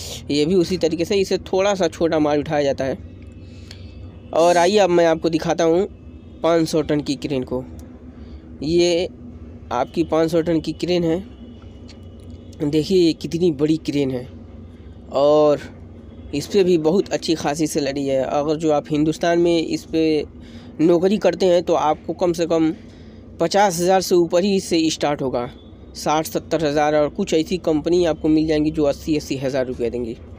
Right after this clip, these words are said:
और सबका फंडामेंटल सेम है, एक को चलाना सीख गए तो आप कितना ही बड़ी गाड़ी हो उसको चला सकते हैं, इसलिए कि सब में एक ही चीज़ होता है। देखिए बड़ी, बहुत बड़ी गाड़ी है, इसमें बहुत ज़्यादा चक्के हैं।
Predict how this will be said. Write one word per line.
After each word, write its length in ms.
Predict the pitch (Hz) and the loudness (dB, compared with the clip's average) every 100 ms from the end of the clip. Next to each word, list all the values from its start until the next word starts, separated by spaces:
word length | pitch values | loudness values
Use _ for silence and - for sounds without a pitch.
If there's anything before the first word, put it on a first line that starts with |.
| - - - - - - | -20 -20 -20 -20 -6 0
और 120 | 185 | 2
सबका 420 | 175 214 190 214 | 2 0 2 2
फंडामेंटल 640 | 196 190 175 175 165 156 151 | 2 2 4 4 4 2 0
सेम 260 | - 180 160 | 0 2 2
है, 140 | 156 - - - - - - | 0 -6 -18 -20 -20 -18 0
एक 180 | 202 214 | 2 2
को 120 | 214 | 0
चलाना 360 | 196 185 185 196 | 2 2 4 2
सीख 220 | - 226 | 2 -2
गए 300 | 180 208 190 151 - - | 2 2 2 -2 -6 -6
तो 40 | 185 | -4
आप 500 | - 165 190 220 - | 0 2 2 2 -2
कितना 360 | 185 170 180 165 | -6 -2 2 4
ही 120 | 190 | 4
बड़ी 240 | 185 170 | 4 2
गाड़ी 260 | 165 160 160 | 2 2 4
हो 120 | 156 | 2
उसको 240 | 151 - 147 | 2 -2 -4
चला 220 | 135 135 | -2 -2
सकते 260 | 127 - 127 | -6 -8 -6
हैं, 80 | 127 | -6
इसलिए 320 | 170 214 214 | -2 0 0
कि 100 | 214 | 0
सब 240 | 339 339 320 | -4 -4 0
में 140 | 247 | 2
एक 580 | 247 - - - 233 214 | 0 -4 -14 -2 0 2
ही 120 | 254 | 2
चीज़ 240 | - 214 190 | 2 2 2
होता 200 | 175 156 | 2 2
है। 200 | 139 151 - - - - - | 0 -2 -10 -18 -16 -16 -10
देखिए 380 | 175 185 185 214 | 0 0 2 2
बड़ी, 260 | 190 202 196 | 2 2 2
बहुत 380 | 175 165 165 175 | 2 2 0 2
बड़ी 220 | 180 185 | 2 2
गाड़ी 260 | 170 165 | 4 4
है, 60 | 165 | 4
इसमें 300 | 160 165 160 | 4 2 2
बहुत 200 | 156 175 | 2 2
ज़्यादा 220 | 165 151 151 | 4 2 0
चक्के 280 | 139 - | -4 -2
हैं। 200 | 151 139 | -2 -2